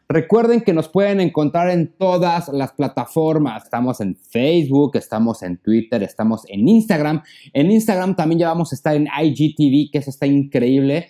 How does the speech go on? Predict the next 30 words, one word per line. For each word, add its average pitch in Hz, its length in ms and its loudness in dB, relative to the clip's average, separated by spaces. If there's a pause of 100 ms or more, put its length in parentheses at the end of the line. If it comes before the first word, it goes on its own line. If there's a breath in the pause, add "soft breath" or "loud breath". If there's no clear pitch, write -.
(160)
Eh, 117 460 0
Instagram 139 420 2
le 127 180 2
entra 143 200 0
a 135 40 0
los 120 140 -2
putazos 131 440 -6
con 113 200 0
YouTube. 143 480 0 (280 soft breath)
También 170 280 0
estamos 175 380 0
en 139 140 4
YouTube 156 520 2
y 151 400 2
en, 139 520 0
ah, 117 380 -4
audio 143 760 2
solamente 135 560 -2
estamos 135 420 -2
en 110 160 -2
SoundCloud 147 880 -4 (300)
y 147 480 2
en 139 560 0 (260)
iTunes - 680 -10 (140)
para 92 180 -14
dispositivos 110 720 -8
I 110 120 -2
O 104 140 0
S. - 240 -8 (200)
Entonces, 156 680 -2